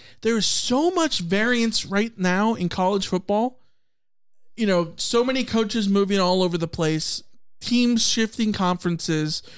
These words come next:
quarterbacks moving everywhere. Like, I think it provides so much volatility that anything can happen. And then you combine that with this being a U S C roster, which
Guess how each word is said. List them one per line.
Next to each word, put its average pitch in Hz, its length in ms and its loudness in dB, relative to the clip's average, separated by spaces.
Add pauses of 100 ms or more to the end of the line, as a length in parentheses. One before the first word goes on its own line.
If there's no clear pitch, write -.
(260)
quarterbacks 269 680 0
moving 226 280 2
everywhere. 180 640 2 (440)
Like, 196 320 -2 (200)
I 208 180 2
think 262 480 -4
it - 300 -6
provides 185 800 -2
so 208 280 0
much 220 240 -2
volatility 190 800 0
that 175 240 -4
anything 185 540 0
can 180 140 0
happen. 175 480 -2 (580)
And 208 200 2
then 208 160 4
you 196 80 4
combine 196 640 0
that 226 180 -2
with 160 300 -2
this 247 280 -2
being 220 280 2
a 214 60 2
U 185 220 2
S 202 140 -4
C 208 160 -2
roster, 170 540 0
which 170 520 -2